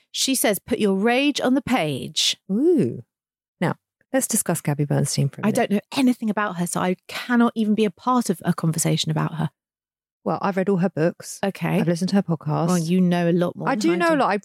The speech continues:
Speaker 2: follow
Speaker 1: Yeah.
Speaker 2: her work.
Speaker 1: Yeah.
Speaker 2: I really do. I'm a big follower of her
Speaker 1: Yeah.
Speaker 2: work. And I really like the content that she delivers. And
Speaker 1: Mm-hmm.
Speaker 2: she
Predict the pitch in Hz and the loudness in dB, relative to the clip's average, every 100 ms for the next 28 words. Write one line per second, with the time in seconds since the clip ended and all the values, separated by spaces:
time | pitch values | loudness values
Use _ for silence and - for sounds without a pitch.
0 | _ 285 277 233 233 240 208 196 - 180 | _ 0 0 0 0 2 2 0 -2 -2
1 | 180 190 226 262 262 233 233 180 170 175 | 0 0 2 2 0 0 2 2 2 0
2 | 180 - 226 - 240 190 147 151 - 175 | -2 -2 -4 0 0 2 2 0 -2 -2
3 | 165 156 127 - _ _ _ _ _ _ | 0 0 -2 -8 _ _ _ _ _ _
4 | 185 190 190 247 254 247 233 226 190 - | -2 0 0 2 2 2 2 2 0 -4
5 | - - 202 185 160 143 - - 175 180 | -10 -2 -2 0 0 0 -2 0 0 0
6 | 175 151 135 202 185 226 | 0 0 -2 -2 0 0